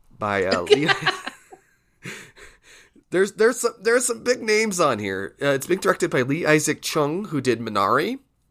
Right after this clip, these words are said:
Speaker 2: Mm-hmm.
Speaker 1: uh, recently.
Speaker 2: Oh.
Speaker 1: So, like, you know, Academy Award nominated,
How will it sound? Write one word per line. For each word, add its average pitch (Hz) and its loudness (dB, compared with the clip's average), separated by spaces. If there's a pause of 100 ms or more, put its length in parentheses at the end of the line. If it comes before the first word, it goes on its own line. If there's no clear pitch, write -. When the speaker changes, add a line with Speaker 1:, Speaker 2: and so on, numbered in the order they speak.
(120)
Speaker 2:
Mm-hmm. 202 -6
Speaker 1:
uh, 135 2
recently. 143 -2
Speaker 2:
Oh. 202 0 (540)
Speaker 1:
So, 156 0
like, 143 -2
you 151 -2
know, 135 4
Academy 151 0
Award 135 0
nominated, 123 -2